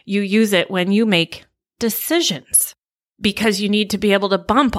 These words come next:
all of your decisions up against your purpose and focus statement and say, "Does this fit with the direction that we're headed or the direction we should be headed?" So to wrap this up quickly,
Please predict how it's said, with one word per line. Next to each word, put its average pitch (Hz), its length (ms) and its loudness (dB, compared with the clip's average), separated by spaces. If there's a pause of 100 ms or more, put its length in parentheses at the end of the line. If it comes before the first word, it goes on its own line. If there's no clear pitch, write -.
(120)
all 220 200 4
of 277 80 4
your 247 160 0
decisions 214 680 0
up 185 340 0
against 196 580 0
your 180 120 -6
purpose 180 440 0
and 160 140 -4
focus 170 320 -2
statement 160 420 -4
and 165 200 -4
say, 147 420 0 (160)
"Does 143 220 -10
this - 240 -8
fit - 480 -8 (260)
with 170 140 -8
the 175 100 0
direction 135 680 -4 (140)
that 160 180 0
we're 165 200 -6
headed 262 560 2
or 185 100 0
the 170 100 -2
direction 175 460 -2
we 160 100 -6
should 147 300 -4
be - 140 -10
headed?" 135 380 -4 (220)
So 233 280 -2
to 247 100 0
wrap 262 440 0 (120)
this 202 300 -6
up - 340 -8 (220)
quickly, 202 680 -8